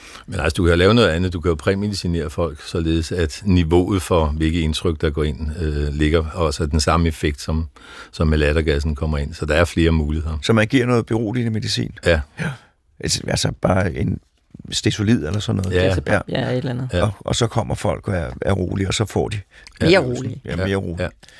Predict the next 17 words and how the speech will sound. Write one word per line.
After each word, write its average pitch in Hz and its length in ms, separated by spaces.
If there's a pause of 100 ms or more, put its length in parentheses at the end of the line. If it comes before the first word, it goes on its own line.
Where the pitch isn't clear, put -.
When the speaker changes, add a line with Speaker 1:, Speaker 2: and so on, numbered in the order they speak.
(460)
Speaker 2:
Er 180 40
folk 175 280
generelt 95 440
bange 82 240
for - 100
at - 80
gå - 80
til - 120
tandlægen? 50 480 (300)
Er, 110 200
eller 98 260 (100)
vender 110 320
man 101 180
sig? - 180
Jeg 135 140
synes 135 240
jo, 117 120